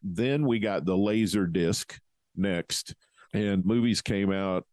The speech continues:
on laser disc, which looked a lot like a thirty-three R P M album on vinyl, and people did the laser disc things for a while. And then Beta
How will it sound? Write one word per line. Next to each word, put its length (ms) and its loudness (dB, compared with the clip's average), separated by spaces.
on 360 -2
laser 520 2
disc, 440 0
which 280 -4
looked 280 0
a 80 0
lot 400 0
like 440 0
a 120 0
thirty-three 1040 0
R 200 -2
P 300 0
M 360 0
album 600 -2
on 280 0
vinyl, 460 -2
and 160 -2
people 600 0
did 200 0
the 100 2
laser 420 2
disc 380 -2
things 300 -2
for 260 -2
a 60 0
while. 480 -2
And 300 0
then 220 0
Beta 500 0